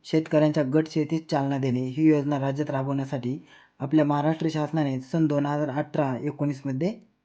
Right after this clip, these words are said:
मान्यता दिली. या योजनेचा मुख्य हेतू हा होता की गट शेतीस प्रोत्साहन व सबलीकरणासाठी सहकार्याची भावना निर्माण करणे.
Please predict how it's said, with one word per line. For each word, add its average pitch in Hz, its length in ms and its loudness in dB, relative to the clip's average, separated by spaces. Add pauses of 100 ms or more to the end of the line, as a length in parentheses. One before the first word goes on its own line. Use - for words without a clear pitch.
(280)
मान्यता 127 440 0
दिली. 104 240 -10 (500)
या 165 160 4
योजनेचा 165 480 4
मुख्य 160 320 2
हेतू 165 240 2
हा 151 180 0
होता 139 500 -2
की 143 80 -4
गट 156 220 0
शेतीस 156 360 -4
प्रोत्साहन 147 500 -2
व 151 100 0
सबलीकरणासाठी 143 880 -4
सहकार्याची 131 560 -4
भावना 135 320 -2 (400)
निर्माण 147 360 2
करणे. 95 260 -6